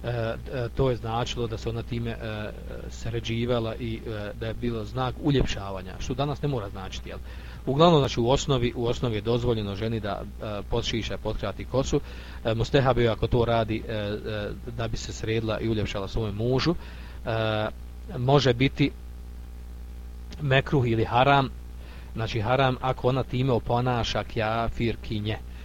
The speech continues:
Ako ponaša, e, žene kjafirkinje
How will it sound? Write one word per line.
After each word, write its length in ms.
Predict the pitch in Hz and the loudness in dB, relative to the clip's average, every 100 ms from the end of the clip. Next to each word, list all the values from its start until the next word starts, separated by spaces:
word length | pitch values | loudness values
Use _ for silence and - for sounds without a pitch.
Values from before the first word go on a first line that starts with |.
| - - - | -12 -10 -6
Ako 220 | 104 - | -4 0
ponaša, 640 | - 123 135 131 - 107 - | 4 6 6 2 2 0 -2
e, 360 | 110 104 104 117 | -2 -2 -4 -4
žene 280 | 113 123 | -2 -2
kjafirkinje 840 | 113 107 104 110 143 131 147 151 | -2 -2 0 2 2 2 4 4